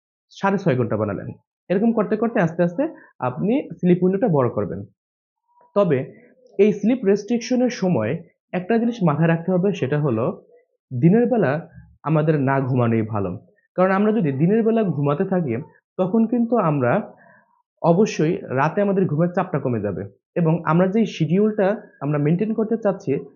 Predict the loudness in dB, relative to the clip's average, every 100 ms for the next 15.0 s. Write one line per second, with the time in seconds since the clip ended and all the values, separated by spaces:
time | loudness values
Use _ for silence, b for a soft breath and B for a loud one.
0 | _ -2 0 0 0 0 0 -2 0 0
1 | 2 0 -2 -2 -4 -4 -6 -12 _ _
2 | b b b b -2 -2 -2 -2 -2 0
3 | 0 2 0 0 0 0 0 0 -2 -4
4 | B B B -4 2 4 4 4 2 0
5 | 0 -2 -4 -8 -16 _ _ _ -4 0
6 | 2 2 2 4 2 2 0 0 2 2
7 | 2 0 0 2 4 6 6 4 2 0
8 | -2 -8 b _ -6 -2 -2 0 2 2
9 | -2 -8 0 2 2 2 0 0 0 0
10 | -2 0 0 0 0 -2 -4 -6 -12 _
11 | _ _ _ 2 2 4 0 0 -2 0
12 | 0 0 -2 -2 -2 0 -2 -2 -2 0
13 | -2 -2 B B -4 0 2 0 2 0
14 | 2 2 2 2 0 2 2 2 0 -4